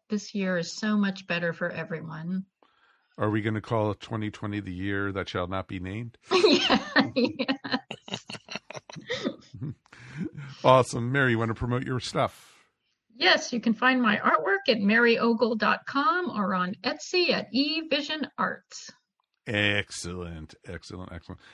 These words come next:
Speaker 2: And Mary's work is such amazing stuff. You definitely should check her out. It's definitely worth, you know, seeing. And do you, do you do custom make stuff, or do you just do, you know, prints
Speaker 1: I,
Speaker 2: and
Speaker 1: I
Speaker 2: such?
Speaker 1: do, I do, I do custom stuff.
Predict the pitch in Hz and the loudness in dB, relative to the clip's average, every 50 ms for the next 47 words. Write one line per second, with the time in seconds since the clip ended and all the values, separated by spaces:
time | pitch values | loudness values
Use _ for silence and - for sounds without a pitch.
0 | - - - 107 104 101 104 104 98 95 92 85 - - 85 82 82 - - - | -20 -12 -8 -6 -4 -2 -2 -2 -2 -2 -4 -6 -6 -8 -8 -8 -8 -10 -14 -14
1 | - - - - - 87 78 - - - 80 82 85 87 87 90 87 85 82 80 | -14 -14 -12 -10 -10 -10 -10 -10 -10 -12 -12 -10 -10 -10 -10 -10 -10 -10 -10 -10
2 | - 95 87 - - - - 90 87 87 85 _ _ _ - 110 - 104 95 90 | -12 -14 -16 -16 -16 -14 -14 -12 -12 -12 -14 _ _ _ -20 -18 -14 -14 -10 -6
3 | 95 92 90 - 95 87 - - - - - 92 90 - 92 90 87 87 87 87 | -6 -6 -6 -8 -12 -12 -12 -14 -16 -14 -14 -14 -14 -12 -12 -10 -10 -10 -10 -12
4 | - - _ _ _ - - - - - - _ _ - - 92 - - - 101 | -14 -16 _ _ _ -20 -20 -20 -20 -20 -20 _ _ -12 -12 -12 -10 -8 -6 -6
5 | 87 - - 95 92 90 90 87 87 87 85 85 - - - 110 98 95 90 85 | -6 -6 -6 -8 -8 -8 -8 -8 -6 -6 -6 -6 -8 -12 -14 -12 -10 -8 -8 -8
6 | 82 - - 101 92 92 92 92 90 90 95 92 - - - - - _ - 117 | -10 -10 -10 -8 -8 -8 -8 -8 -8 -10 -10 -12 -14 -18 -20 -20 -18 _ -8 -8
7 | 147 156 - - - 170 170 170 - 151 139 - - - 156 156 156 165 165 - | -8 -8 -8 -8 -8 -8 -8 -8 -8 -8 -8 -8 -8 -10 -8 -8 -8 -10 -10 -12
8 | - - 165 147 - - 117 110 110 113 - _ _ - - _ _ _ _ - | -10 -8 -8 -8 -8 -8 -8 -8 -8 -10 -12 _ _ -20 -20 _ _ _ _ -10
9 | 110 110 107 101 98 110 104 - - - 107 101 98 95 95 98 98 98 95 98 | -8 -6 -6 -6 -6 -8 -10 -10 -10 -8 -6 -6 -4 -6 -6 -8 -8 -10 -8 -8
10 | 95 90 90 87 - - - - - 95 90 - 190 185 208 196 190 - - 220 | -8 -8 -8 -10 -12 -14 -12 -8 -8 -8 -6 -6 -4 -4 -4 -6 -6 -8 -8 -4
11 | 196 190 185 180 185 190 214 208 214 220 226 208 202 226 220 247 269 269 262 262 | -2 -2 0 0 0 0 0 0 2 0 0 0 -2 -2 -2 -2 -2 -4 -4 -4
12 | 277 294 294 - - 277 277 277 - - 285 269 277 - - 277 311 392 | -6 -6 -6 -4 -2 0 0 0 -2 -4 -4 -4 -2 0 0 2 2 2